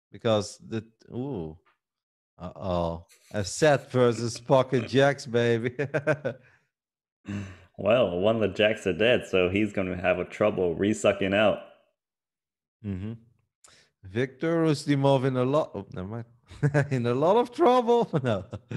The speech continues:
Speaker 1: he's gonna be fine, guys. We know that Zagos gets pretty crazy. Let's, like, if I was Ustimov here, I think I would min raise Nanonoko, just, like,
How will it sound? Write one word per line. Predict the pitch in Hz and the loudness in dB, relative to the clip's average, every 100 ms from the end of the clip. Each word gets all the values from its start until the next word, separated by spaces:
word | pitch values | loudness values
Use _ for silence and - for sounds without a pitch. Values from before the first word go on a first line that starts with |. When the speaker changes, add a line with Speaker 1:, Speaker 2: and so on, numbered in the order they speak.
| - 95 123 139 101 | -4 -4 -8 -10 -4
Speaker 1:
he's | 120 131 | -2 0
gonna | 123 131 127 | 2 2 2
be | 135 | 0
fine, | - 107 104 98 | 2 2 2 0
guys. | 95 98 98 - _ _ - - - _ | -2 -2 -4 -12 _ _ -20 -20 -20 _
We | 175 | -4
know | 269 403 | 0 2
that | 381 | 2
Zagos | 120 127 202 254 175 135 - - | 2 4 6 6 2 0 -2 -2
gets | 135 131 | -2 -2
pretty | - 147 120 107 | -6 -2 -2 -2
crazy. | - 139 143 117 85 87 _ _ _ - _ _ _ _ - | -4 -2 0 -2 -6 -8 _ _ _ -20 _ _ _ _ -18
Let's, | 190 - - 139 147 - | -16 -16 -18 -16 -16 -10
like, | 143 147 _ _ - | -10 -10 _ _ -8
if | 180 | 0
I | 262 | 2
was | 240 143 | 2 2
Ustimov | 170 - 185 175 | 0 0 0 2
here, | 180 175 | 2 2
I | 147 | -2
think | 202 156 | 0 0
I | |
would | 147 120 | 0 0
min | 107 113 113 85 | 0 0 0 0
raise | 82 82 - | -4 -6 -8
Nanonoko, | 87 92 92 92 120 | -8 -6 -6 -4 -4
just, | 117 131 | -4 -6
like, | 123 104 | -4 -6